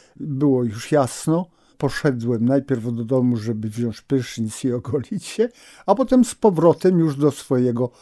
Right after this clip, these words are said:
pokoju w gmachu D jeden. Kiedy przyszedłem pod drzwi mojego gmachu, tam już stał taki pan. Już z daleka pachniało od niego, z jakiej firmy pochodzi.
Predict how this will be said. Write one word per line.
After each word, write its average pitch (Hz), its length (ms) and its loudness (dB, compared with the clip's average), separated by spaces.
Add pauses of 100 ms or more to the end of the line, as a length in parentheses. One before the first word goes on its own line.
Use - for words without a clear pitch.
(200)
pokoju 113 540 -2 (180)
w 117 120 -6
gmachu 123 480 -2
D 127 200 2
jeden. 110 460 2 (720)
Kiedy 170 240 0
przyszedłem 170 680 4
pod 160 280 0 (220)
drzwi 151 400 0
mojego 127 480 2
gmachu, 160 440 0
tam 151 280 0
już 143 160 0
stał 131 340 0
taki 117 340 -6
pan. 113 400 -8 (680)
Już 214 120 4
z 175 160 0
daleka 147 540 2 (200)
pachniało 139 580 2
od 131 160 -2
niego, 131 280 0
z 113 80 -4
jakiej 131 280 0
firmy 117 480 0
pochodzi. 110 640 -8